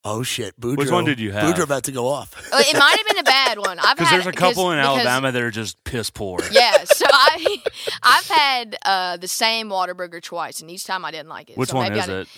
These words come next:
Speaker 3: It's some, it's one of them in Birmingham. I don't know. We,
Speaker 2: South
Speaker 3: we,
Speaker 2: or north?
Speaker 3: we played, if it helps you, we did Zydeco that night.
Speaker 2: It's probably the south one, and it's trash.
Speaker 3: Okay, then that's why.
Speaker 2: Yeah.
Speaker 3: Like, I got a hamburger. I was super hype. I was really drunk, and I was like, "Here we go," and it was terrible.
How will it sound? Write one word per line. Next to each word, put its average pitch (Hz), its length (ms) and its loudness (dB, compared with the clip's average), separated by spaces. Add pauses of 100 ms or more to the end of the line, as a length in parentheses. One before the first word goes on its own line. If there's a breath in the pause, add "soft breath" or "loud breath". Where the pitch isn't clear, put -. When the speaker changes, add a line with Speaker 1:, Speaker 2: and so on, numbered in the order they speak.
(100)
Speaker 3:
It's 208 140 -8
some, 247 460 -2
it's 214 160 -6
one 240 200 0
of 269 60 -6
them 240 140 -8
in 208 80 -10
Birmingham. 170 680 -12
I 160 120 -12
don't - 160 -16
know. 87 120 -20 (200)
We, - 80 -8
Speaker 2:
South 117 220 0
Speaker 3:
we, - 100 -4
Speaker 2:
or - 20 -8
north? 95 560 -10
Speaker 3:
we 240 100 -2
played, 269 300 2
if - 360 -4
it 254 40 -6
helps 269 300 0
you, 262 80 -12
we 233 100 -10
did 208 160 -8
Zydeco 185 580 -4
that 156 200 -18
night. 67 220 -18
Speaker 2:
It's - 100 -16
probably 123 320 -2
the 98 80 -8
south 95 440 -4
one, 95 160 -10
and 90 240 -12
it's - 220 -16
trash. 95 560 -10
Speaker 3:
Okay, 214 400 0
then 208 140 -8
that's 226 200 2
why. 240 220 6
Speaker 2:
Yeah. 92 220 2
Speaker 3:
Like, - 60 -6 (100)
I 247 100 4
got 311 220 6
a - 20 -10
hamburger. 262 500 0
I 214 120 2
was 208 120 -6
super 254 380 -4
hype. 202 300 -2
I 185 40 -6
was 175 140 -12
really 240 260 -4
drunk, 190 460 -6
and 202 100 -12
I 190 60 -6
was 185 100 -12
like, 185 140 -12
"Here 202 180 -12
we 196 120 -14
go," 147 240 -14 (200)
and 185 100 -16
it 160 40 -12
was 180 100 -16
terrible. 160 440 -14